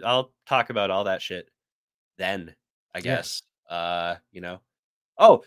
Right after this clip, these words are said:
Speaker 1: it's something I did wanna say really quick, though. Uh, if you
Speaker 2: Yeah.
Speaker 1: go in the video description today,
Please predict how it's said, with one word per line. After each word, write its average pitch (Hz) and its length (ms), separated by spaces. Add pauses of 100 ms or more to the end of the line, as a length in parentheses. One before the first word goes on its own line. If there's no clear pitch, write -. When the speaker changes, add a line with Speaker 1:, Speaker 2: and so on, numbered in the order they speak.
(140)
Speaker 1:
it's - 100
something 226 300
I 170 100
did 143 260
wanna 110 220
say 104 180
really 95 200
quick, - 240
though. 92 200 (120)
Uh, 92 200
if 92 100
you 135 60
Speaker 2:
Yeah. 139 40
Speaker 1:
go 139 140
in 147 60
the 131 100
video 151 260
description 147 480
today, 139 320